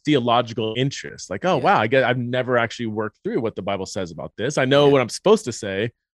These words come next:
Speaker 1: but I don't really know what the Bible says." And so that took me on a theological journey, but then that quickly led into a relational journey where I started to get,
Speaker 2: Yeah.
Speaker 1: get to know lots of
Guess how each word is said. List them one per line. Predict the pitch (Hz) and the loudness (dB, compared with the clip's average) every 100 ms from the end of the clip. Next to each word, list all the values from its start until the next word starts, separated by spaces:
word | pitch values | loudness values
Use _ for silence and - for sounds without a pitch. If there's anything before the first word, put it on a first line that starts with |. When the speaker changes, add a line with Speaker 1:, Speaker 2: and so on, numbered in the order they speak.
| _ _ _ _ | _ _ _ _
Speaker 1:
but | 123 123 | 0 2
I | 135 | 4
don't | 131 113 | 4 2
really | 127 117 | 0 0
know | 120 123 | 0 0
what | 113 | 0
the | 104 | -2
Bible | 104 92 | -4 -4
says." | - 131 117 110 98 | -2 2 2 2 -2
And | 113 | -10
so | - 117 110 | -6 -4 0
that | 127 127 - _ _ | 2 2 0 _ _
took | - 147 | -2 -2
me | - | 0
on | 117 | -2
a | 101 | -2
theological | - 117 101 139 170 175 | 0 0 2 2 2 0
journey, | 151 160 160 160 - _ _ _ | 0 0 0 -4 -8 _ _ _
but | 139 | -2
then | 131 | 2
that | 139 127 | 2 0
quickly | - 170 170 139 120 | 2 2 2 0 0
led | 120 117 | 0 0
into | 113 110 | 0 -2
a | 95 | -2
relational | 101 104 120 143 - 104 | -4 0 2 2 -2 -8
journey | 98 104 101 | -6 -6 -6
where | 101 | -6
I | 101 | -6
started | - 110 | -4 -4
to | 101 | -4
get, | 110 104 | -4 -6
Speaker 2:
Yeah. | 82 | -4
Speaker 1:
get | 117 | -6
to | - | -4
know | 104 110 | -2 -2
lots | 101 104 120 113 - 107 | -2 -4 -4 -6 -10 -8
of | 92 | -8